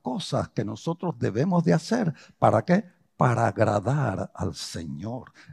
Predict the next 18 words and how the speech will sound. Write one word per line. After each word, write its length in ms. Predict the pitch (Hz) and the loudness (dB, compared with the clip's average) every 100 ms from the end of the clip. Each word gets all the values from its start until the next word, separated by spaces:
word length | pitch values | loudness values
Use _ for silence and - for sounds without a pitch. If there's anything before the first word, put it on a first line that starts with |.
| - | -14
Es-, 220 | - - - _ _ - | -10 -10 -12 _ _ -8
las 360 | 92 - - | -6 -4 -6
Escrituras 680 | 104 - 101 98 139 147 139 | -8 -6 -8 -8 -6 -8 -6
están 440 | 123 - 120 107 110 | -8 -6 -8 -6 -8
llenas 600 | 101 127 147 113 - - - - - | -4 -2 -2 -4 -12 -20 -20 -20 0
y 80 | 170 | 2
también 420 | - 101 123 160 | 2 2 4 4
están 300 | 143 156 143 | 4 2 4
llenas 320 | 160 160 147 | 4 4 0
de 280 | 127 165 143 | 4 6 6
ejemplos 1160 | 82 - - 233 208 - 135 139 311 240 - - - - - | 0 -4 2 4 4 -2 -4 -2 -2 -6 -10 -18 -20 -20 2
de 180 | 131 | 2
cosas 420 | 117 170 180 196 - _ | 4 0 2 -2 -4 _
que 140 | 156 127 | 4 4
no 600 | 135 165 214 320 415 392 | 6 6 10 10 8 8
debemos 540 | 185 143 147 160 139 | 8 8 4 2 0
de 100 | 165 | 2
hacer, 480 | 190 - 160 117 - | 2 0 2 2 0